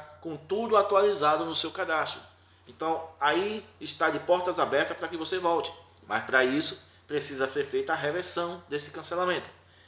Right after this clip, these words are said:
E essa reversão pode ser feita lá no cras, no cras, no seu município.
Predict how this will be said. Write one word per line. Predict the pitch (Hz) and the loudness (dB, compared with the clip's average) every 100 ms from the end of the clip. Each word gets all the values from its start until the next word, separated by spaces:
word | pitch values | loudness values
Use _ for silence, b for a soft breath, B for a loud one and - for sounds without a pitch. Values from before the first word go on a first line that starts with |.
| - | -4
E | |
essa | 120 156 | -2 2
reversão | 156 170 170 180 180 180 b b b | 4 4 2 0 -2 -6 b b b
pode | - 160 - | -2 0 0
ser | 143 | -2
feita | - 135 139 | 2 0 2
lá | 120 123 - | 2 2 2
no | 113 135 | -4 -6
cras, | - 113 127 123 101 - - - - | -4 4 6 6 4 -6 -12 -14 -8
no | 113 | -6
cras, | 135 120 123 113 98 95 | -2 4 6 4 -2 -10
no | 95 | -10
seu | - 120 | -4 -4
município. | 127 120 - 139 - 98 | -4 -6 -4 -4 -4 -10